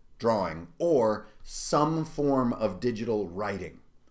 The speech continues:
Now, even if you are swearing by just typing into your computer,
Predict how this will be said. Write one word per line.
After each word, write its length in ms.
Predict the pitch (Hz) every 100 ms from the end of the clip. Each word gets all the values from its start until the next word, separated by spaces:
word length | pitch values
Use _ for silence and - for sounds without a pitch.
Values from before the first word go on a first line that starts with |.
| _ - - - -
Now, 280 | 120 123 123
even 260 | 143 190 196
if 160 | 170 160
you 140 | 156
are 200 | 127 98
swearing 640 | - - 143 151 143 117
by 280 | 104 95 92
just 280 | 92 120 -
typing 440 | - 135 131 117
into 240 | 107 101 98
your 100 | 95
computer, 600 | 95 - 135 101 82